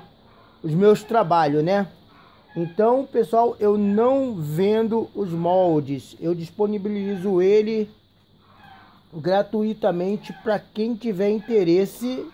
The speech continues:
em adquirir os moldes, né? Aí, como que a gente faz, pode tá distribuindo esses moldes?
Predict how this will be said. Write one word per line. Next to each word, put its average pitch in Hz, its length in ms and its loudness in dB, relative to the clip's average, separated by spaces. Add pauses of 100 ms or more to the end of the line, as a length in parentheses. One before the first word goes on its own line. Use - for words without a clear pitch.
(560)
em 220 180 0
adquirir 214 480 -2
os 254 140 -2
moldes, 156 480 2
né? 190 260 -2 (840)
Aí, 233 240 -2
como 294 420 -2
que 285 100 -2
a 247 80 4
gente 240 340 -2
faz, 226 840 -2 (760)
pode 214 300 -2
tá 226 160 -2
distribuindo 220 680 -4
esses 220 300 -4
moldes? 156 560 -2